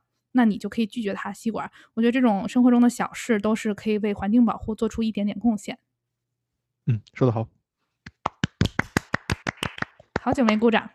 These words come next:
Speaker 1: 开心。
Speaker 2: 好，嗯，阿祖刚才的分享很不错，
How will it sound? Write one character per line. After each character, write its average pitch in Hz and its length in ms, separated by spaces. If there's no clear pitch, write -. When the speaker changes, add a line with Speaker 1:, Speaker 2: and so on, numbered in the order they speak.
Speaker 1:
开 247 160
心。 262 300
Speaker 2:
好， 113 320
嗯， 117 220
阿 123 120
祖 117 120
刚 117 120
才 120 80
的 113 60
分 113 140
享 110 120
很 110 140
不 104 80
错， 117 220